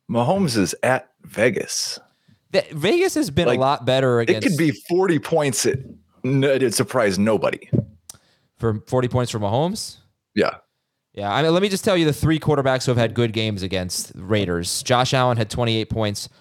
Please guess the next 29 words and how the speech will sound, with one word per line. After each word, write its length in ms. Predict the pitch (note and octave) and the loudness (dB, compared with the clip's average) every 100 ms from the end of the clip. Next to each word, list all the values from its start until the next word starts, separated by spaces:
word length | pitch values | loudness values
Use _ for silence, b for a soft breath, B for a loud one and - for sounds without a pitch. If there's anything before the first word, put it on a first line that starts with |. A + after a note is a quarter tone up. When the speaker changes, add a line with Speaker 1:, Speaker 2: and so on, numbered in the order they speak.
| b | b
Speaker 2:
Herbert 300 | C#3 B2 B2 | -2 0 0
twenty-four, 720 | - B2+ A#2 B2 A2+ A2 G#2 - b b b | -2 -2 -4 -4 0 2 0 -4 b b b
Tua 380 | - C3+ A#2+ A2 | 0 2 4 2
twenty-one. 840 | - B2+ A2+ G2 G2+ F2+ D#2+ D#2+ - _ _ _ G#2+ - | 0 0 0 -2 -2 -4 -6 -10 -16 _ _ _ 0 0
Um, 580 | G2 G2 F#2 F2+ F2+ F2+ A2 - | -2 -2 -2 -2 -4 -6 -12 -16
Jordan 280 | - B2 B2 | -2 0 2
Love 160 | A#2+ A2+ | 0 0
scored 240 | - A#2+ | 0 0
four 280 | - B2 B2+ | 0 0 2
points. 380 | - A#2 A2+ - | 2 0 -2 -2
Jared 260 | B2+ A#2+ | 0 0
Goff 220 | A#2 A2+ G#2 | 2 0 0
scored 240 | A#2 G#2+ | -4 -4
fourteen 580 | - A2 - - B2+ A#2 | -4 -4 -4 -4 -2 -2
points. 600 | A#2 A2+ A2+ - - - _ _ _ _ _ _ _ | -2 -2 -2 -6 -10 -14 _ _ _ _ _ _ _
Y-, 80 | F2+ | -8
you 180 | D#2+ A#2 | 0 2
know, 380 | A2 G2+ G2+ G2 b b _ _ | 4 4 2 -2 b b _ _
eh, 300 | - G#2 G2+ G2 | -8 -6 -6 -4
they 140 | D3+ | -2
haven't 320 | D#3 F#3 F3 | 0 0 0
actually 260 | D3+ C#3 C3+ | 0 0 0
had 120 | B2+ | 0
that 140 | A#2 G#2 | 0 -2
bad 180 | G#2+ | -2
of 40 | G2 | -2
a 60 | |
pass 300 | F2+ G#2 G2 | -4 -4 -4
defense. 540 | - E2 F2 E2 - | -8 -10 -8 -8 -10